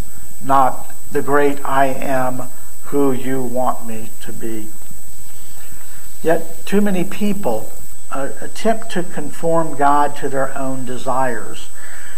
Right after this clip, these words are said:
only to find that God will not be defined by anyone outside of himself.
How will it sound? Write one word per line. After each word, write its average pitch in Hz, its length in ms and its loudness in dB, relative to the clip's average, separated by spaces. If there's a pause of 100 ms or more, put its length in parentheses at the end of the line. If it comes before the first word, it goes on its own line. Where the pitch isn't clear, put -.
(200)
only 180 300 0
to 160 100 0
find 170 440 2
that 143 380 0
God 156 380 0
will 143 180 0
not 147 380 0
be 143 180 0
defined 135 720 0 (400)
by 139 300 0
anyone 131 680 0
outside 131 960 0
of 120 200 0
himself. - 800 0